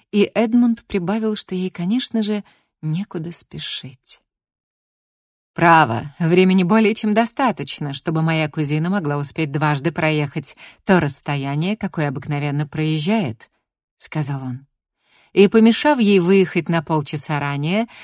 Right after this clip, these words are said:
вы избавили её от неудобства. Сейчас натянуло облака,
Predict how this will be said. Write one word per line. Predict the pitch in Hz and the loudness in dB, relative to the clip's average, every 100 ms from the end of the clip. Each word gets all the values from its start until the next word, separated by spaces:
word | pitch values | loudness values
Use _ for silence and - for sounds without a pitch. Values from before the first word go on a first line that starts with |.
| - | -2
вы | 185 277 | 4 4
избавили | 302 220 254 277 269 | 4 6 4 4 2
её | 254 | 2
от | 247 233 | 0 0
неудобства. | 214 190 208 - - 139 139 - _ _ - | 2 2 0 -2 -8 -8 -10 -10 _ _ -12
Сейчас | - 180 - 185 160 160 | -2 -2 0 2 2 2
натянуло | 165 165 151 175 165 165 156 | -2 -2 -2 0 0 0 0
облака, | 151 160 143 139 139 220 | 0 -2 -4 -6 -6 -8